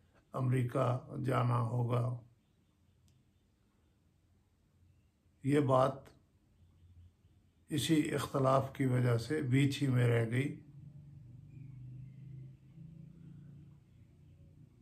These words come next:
मैंने उस कॉलेज की लेक्चरशिप के दौरान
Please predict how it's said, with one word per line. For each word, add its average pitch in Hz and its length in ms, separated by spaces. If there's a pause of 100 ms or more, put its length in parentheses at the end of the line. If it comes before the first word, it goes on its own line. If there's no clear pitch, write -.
(380)
मैंने 151 640 (420)
उस 143 180
कॉलेज 147 480
की 139 240
लेक्चरशिप 135 840
के 127 140
दौरान 120 580